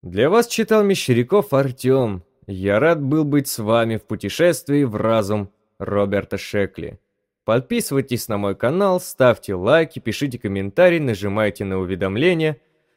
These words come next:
Я буду очень счастлив, если вы это сделаете. А для желающих помочь монетой,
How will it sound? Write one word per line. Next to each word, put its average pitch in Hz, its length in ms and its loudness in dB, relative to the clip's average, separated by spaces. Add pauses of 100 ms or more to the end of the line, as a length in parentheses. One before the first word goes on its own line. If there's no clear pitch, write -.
(140)
Я 139 200 0
буду 135 360 0
очень 180 400 -2
счастлив, 113 500 -4
если 98 240 -4
вы 98 180 0
это 98 180 -4
сделаете. 92 680 -8 (800)
А 113 160 2
для 208 240 4
желающих 214 640 2
помочь 127 480 2
монетой, 151 640 -2